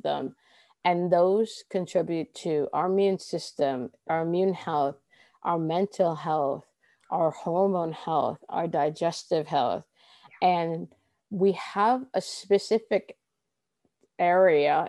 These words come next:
Speaker 1: in there, not area, but, like, specific bacteria that help us manage our estrogen level, the
Speaker 2: Mm.
Speaker 1: way that we break it down,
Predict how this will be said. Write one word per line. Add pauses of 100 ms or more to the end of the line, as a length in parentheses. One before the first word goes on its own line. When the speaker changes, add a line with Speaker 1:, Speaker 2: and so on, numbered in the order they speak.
Speaker 1:
in
there,
not
area,
but,
like,
specific
bacteria (380)
that (160)
help
us (760)
manage (140)
our
estrogen
level, (380)
the
Speaker 2:
Mm.
Speaker 1:
way
that
we
break
it
down,